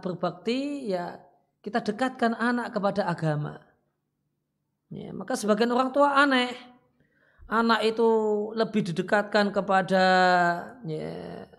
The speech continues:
ya, anak itu kemudian agamanya ndak diperhatikan, ngajinya ndak diurus, sholatnya ya, eh, nggak diperhatikan, ya, ya, les baca Qur'annya nggak diperhatikan, eh,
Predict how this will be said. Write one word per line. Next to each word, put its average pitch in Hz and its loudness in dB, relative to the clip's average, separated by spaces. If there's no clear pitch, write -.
ya, 170 0
anak 202 2
itu 202 -6
kemudian 190 2
agamanya 185 2
ndak 170 -2
diperhatikan, 175 -2
ngajinya 180 -2
ndak 165 -4
diurus, 180 -2
sholatnya 180 -2
ya, 170 -2
eh, 175 -4
nggak 170 -2
diperhatikan, 180 0
ya, - -10
ya, 165 -6
les 185 0
baca 175 0
Qur'annya 185 -2
nggak 175 -2
diperhatikan, 180 -2
eh, 180 2